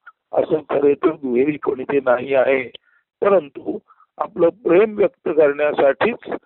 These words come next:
त्याच्या हृदयातून हे कृत्रिम तऱ्हेचं द्वैत निर्माण झालं आहे." आणि हे द्वैत व्यक्त करताना भक्ताला संतांची महती गायची संधी मिळते आणि संतांना,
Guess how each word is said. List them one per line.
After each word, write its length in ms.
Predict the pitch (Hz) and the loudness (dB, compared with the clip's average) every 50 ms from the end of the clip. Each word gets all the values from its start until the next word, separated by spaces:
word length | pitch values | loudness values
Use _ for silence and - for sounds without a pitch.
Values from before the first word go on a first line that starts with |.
| _ _ _ _ _ _ _ | _ _ _ _ _ _ _
त्याच्या 300 | 151 151 - - 185 202 | 0 0 2 4 4 4
हृदयातून 680 | 208 175 160 151 156 151 139 127 123 _ 139 143 160 165 185 _ _ _ _ _ _ _ - | 4 2 2 2 4 4 4 4 2 _ -8 -10 -10 -12 -16 _ _ _ _ _ _ _ -4
हे 280 | - - 156 151 147 143 - _ _ _ _ _ _ _ _ _ _ _ _ _ _ _ _ _ _ _ _ - | -4 -2 -2 -4 -6 -6 -8 _ _ _ _ _ _ _ _ _ _ _ _ _ _ _ _ _ _ _ _ 0
कृत्रिम 500 | 175 170 - _ - 196 220 262 277 247 196 | 2 2 2 _ -2 -2 -2 -2 -4 -4 0
तऱ्हेचं 440 | - 180 151 160 165 - - 170 165 156 | 2 4 4 4 2 2 2 0 0 0
द्वैत 440 | 127 127 135 147 170 185 175 _ 165 | 0 -2 0 0 0 -2 -2 _ -8
निर्माण 540 | 151 151 147 135 135 139 147 160 196 208 | -2 0 0 0 0 2 2 0 0 0
झालं 280 | 196 175 147 139 135 131 | -2 0 2 2 2 4
आहे." 340 | 135 120 110 127 139 156 - _ _ _ _ _ _ _ _ _ | 2 2 0 0 -4 -4 -6 _ _ _ _ _ _ _ _ _
आणि 220 | - 139 160 151 147 | -2 0 0 0 0
हे 220 | 127 131 170 208 | 0 2 2 2
द्वैत 420 | 208 180 - - 156 156 - - 170 | 2 0 2 2 2 0 0 -4 -4
व्यक्त 340 | 156 147 135 - _ _ | -2 -2 -2 -2 _ _
करताना 580 | - 151 139 139 139 131 - 139 143 156 208 202 | 0 2 4 4 2 2 2 0 2 2 2 2
भक्ताला 720 | 175 147 127 - - _ _ - 143 135 135 143 - 226 - _ _ _ _ _ _ _ _ _ | 2 2 0 -2 -2 _ _ -2 0 2 2 0 -2 -2 -12 _ _ _ _ _ _ _ _ _
संतांची 760 | _ 180 160 147 160 196 _ 180 160 151 151 - 180 175 | _ -2 -2 -2 -4 -8 _ -12 -12 -12 -12 -8 -8 -8
महती 500 | 165 147 131 123 - 190 - _ 208 196 | -6 -2 -2 -2 -2 -2 -6 _ -8 -4
गायची 440 | 180 165 139 127 127 - - - - | 0 2 2 2 0 -4 -12 -16 -12
संधी 480 | - 143 - 156 135 139 139 143 208 247 | -6 0 0 0 0 0 -4 -4 -2 -2
मिळते 460 | 202 151 135 127 - - 139 123 120 - _ _ _ _ _ _ _ | -2 -4 -6 -6 -6 -2 -2 -2 -2 -4 _ _ _ _ _ _ _
आणि 180 | - 151 139 135 | -4 -4 -4 -2
संतांना, 760 | - - 131 135 135 - _ - 175 208 214 175 - 143 | -2 -2 -2 -2 -2 -6 _ 2 2 2 2 0 -4 -8